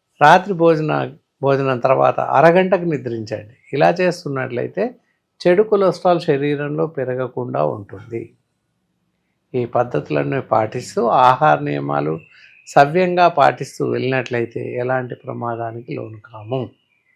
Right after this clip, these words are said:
అయినప్పటికీ చెడు కొలెస్ట్రాల్ ఫామ్ అయింది అనుకుంటే ఈ రకరకాల జబ్బులు వస్తాయి. స్థూలకాయం పెరుగుతుంది, గుండె జబ్బు వస్తుంది, పెరాలిసిస్ వస్తుంది. కనుక చెడు కొలెస్ట్రాల్ పెరగకుండా చూసుకోవాల్సిన అవసరం ఎంతైనా ఉంది.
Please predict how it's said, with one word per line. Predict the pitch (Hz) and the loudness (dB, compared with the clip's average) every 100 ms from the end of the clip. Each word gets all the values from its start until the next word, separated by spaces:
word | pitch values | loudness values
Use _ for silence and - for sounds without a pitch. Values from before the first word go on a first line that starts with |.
| _ _ _ _ _ _ _ - | _ _ _ _ _ _ _ 2
అయినప్పటికీ | 147 196 240 247 240 220 214 220 220 214 _ - | 4 6 6 2 -2 -4 -2 -2 -2 -6 _ -4
చెడు | 135 | -2
కొలెస్ట్రాల్ | 135 151 151 - 156 143 | 0 0 0 2 0 0
ఫామ్ | - 127 131 | -2 -4 -2
అయింది | 127 127 135 127 - | -2 -2 -4 -6 -8
అనుకుంటే | 131 127 135 143 220 294 _ _ _ _ _ | -10 -6 -6 -2 -2 -2 _ _ _ _ _
ఈ | 147 143 | -2 2
రకరకాల | 131 131 143 - 131 120 | 2 2 -4 0 0 2
జబ్బులు | 135 151 151 | -2 -2 -4
వస్తాయి. | 110 - 113 113 | -4 -10 -16 -16
స్థూలకాయం | - 147 139 127 127 117 | -2 2 2 4 4 4
పెరుగుతుంది, | 120 135 139 147 135 117 127 | -2 -4 -6 -8 -8 -6 -4
గుండె | 139 131 | 0 2
జబ్బు | 127 127 | 2 0
వస్తుంది, | 131 - 156 139 131 | -4 -6 -8 -6 -4
పెరాలిసిస్ | - 123 139 143 123 123 - | 0 4 4 2 -2 -8 -6
వస్తుంది. | 127 - 151 139 143 147 _ _ _ _ _ - | -8 -4 -4 -2 -4 -6 _ _ _ _ _ 2
కనుక | 202 233 311 330 _ _ _ _ _ _ 160 | 4 4 2 -2 _ _ _ _ _ _ 2
చెడు | 156 | 2
కొలెస్ట్రాల్ | 165 160 143 - 147 135 | 2 0 0 0 0 0
పెరగకుండా | 139 135 131 127 131 143 220 277 - | -2 0 -2 -4 -2 2 2 2 -4
చూసుకోవాల్సిన | 127 - - 127 123 - 123 | -8 -8 -6 -4 -4 -8 -8
అవసరం | 113 - 170 | -8 -6 -4
ఎంతైనా | 190 120 113 117 117 151 | -4 -6 -4 -4 -4 -4
ఉంది. | 131 98 98 113 110 - | -6 -8 -8 -8 -8 -12